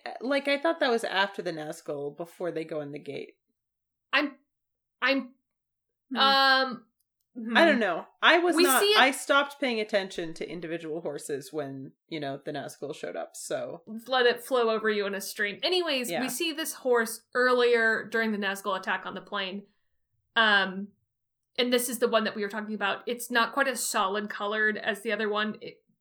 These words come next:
Speaker 2: sooty is a good word for it because there's some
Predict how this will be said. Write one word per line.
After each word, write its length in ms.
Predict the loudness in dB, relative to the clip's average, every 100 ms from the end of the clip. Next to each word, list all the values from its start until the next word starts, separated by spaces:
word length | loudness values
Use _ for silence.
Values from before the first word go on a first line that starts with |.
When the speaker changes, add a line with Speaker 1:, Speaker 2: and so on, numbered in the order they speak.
| -12
Speaker 2:
sooty 520 | -4 -2 0 -2 -2
is 120 | -4
a 40 | -6
good 180 | -6
word 220 | -4 -4 -4
for 80 |
it 100 | -8
because 280 | -10 -14 -10
there's 260 | -8 -8 -8
some 320 | -8 -10